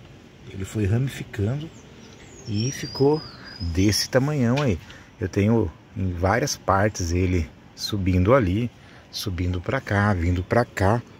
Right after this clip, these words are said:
Olha só. Olha só. O ideal, falando aqui uma dica aí de plantio, é você plantar ela num lugar em que você não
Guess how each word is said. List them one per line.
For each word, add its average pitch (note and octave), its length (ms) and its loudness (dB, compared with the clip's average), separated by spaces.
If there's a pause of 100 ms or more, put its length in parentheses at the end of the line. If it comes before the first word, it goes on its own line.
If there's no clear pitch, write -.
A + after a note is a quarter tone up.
(120)
Olha F#2 180 0
só. F#2 280 2 (1600)
Olha F2+ 240 -4
só. E2 260 -4 (480)
O G#2 140 6
ideal, B2 440 4 (1300)
falando G2 380 2
aqui - 160 -4
uma G2+ 160 6
dica F2 340 0
aí F2+ 100 4
de G2 100 0
plantio, G#2+ 520 0 (440)
é F#2+ 100 -4
você F#2 220 -4
plantar G#2+ 420 0
ela G2+ 180 4
num A2+ 140 4
lugar A2+ 460 2 (840)
em A#2+ 120 -2
que C#3+ 500 0 (140)
você B2 400 0
não D3+ 420 2